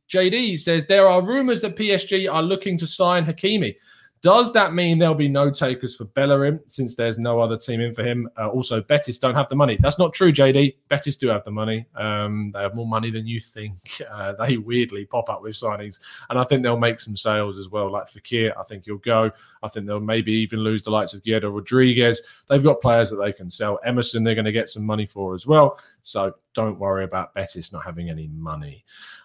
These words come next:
Uh, Brandon Felix says, "If Arteta isn't going to invest in the youngsters, we should sell them while their value is high. Saka, Emile Smith Rowe, Martinelli, and Willock, we should be able to make." What?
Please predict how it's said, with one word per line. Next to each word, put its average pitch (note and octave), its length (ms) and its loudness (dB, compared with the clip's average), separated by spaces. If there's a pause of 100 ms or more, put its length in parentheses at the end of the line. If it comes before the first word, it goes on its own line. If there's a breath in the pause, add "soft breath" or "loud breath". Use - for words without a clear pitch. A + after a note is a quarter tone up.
Uh, G#3 680 6
Brandon B3 420 4
Felix C#4 680 -2
says, F3 360 0
"If F#3 180 0
Arteta A#3 540 0
isn't G3+ 200 0
going F#3 260 4
to E3 100 -2
invest E3 400 0
in D3+ 80 0
the C3+ 80 0
youngsters, C#3 500 0
we C3 140 0
should B2 220 -6
sell F#3+ 400 4
them F3 240 2
while C#3 260 2
their B2 160 0
value B2+ 440 -2
is A2 200 -8
high. F#3 500 -2 (360 loud breath)
Saka, G3+ 340 2
Emile F#3 200 4
Smith F3+ 220 -6
Rowe, E3 380 2 (120)
Martinelli, D3+ 720 0
and A#2+ 180 -6
Willock, E3 380 2
we C3 100 0
should C3 160 -6
be C#3+ 80 0
able C3+ 160 2
to C3+ 100 -10
make." C3 400 -2
What? B4 720 6